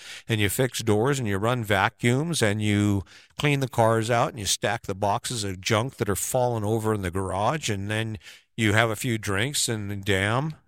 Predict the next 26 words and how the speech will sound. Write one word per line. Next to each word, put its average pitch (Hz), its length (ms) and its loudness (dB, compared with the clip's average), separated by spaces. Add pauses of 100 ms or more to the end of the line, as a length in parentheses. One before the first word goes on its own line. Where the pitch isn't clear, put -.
and 107 140 -2
then 107 140 2
Sunday, 113 500 0
and 127 120 -2
then 95 120 0
before 101 260 0
you 101 100 2
know 113 120 2
it, 151 60 2
"Oh, 240 240 0
yeah, 247 240 0
it's 226 140 -6
Monday. 175 420 -2
Oh, 151 160 -2
man, 131 240 0
I 120 80 0
wish 123 220 -4
it, 127 120 -6 (260)
I 139 80 0
wish 143 200 0
today 135 400 2
it 113 120 -2
was 107 160 0
already 113 280 4
over," 110 340 -2 (800)
right? 104 260 -6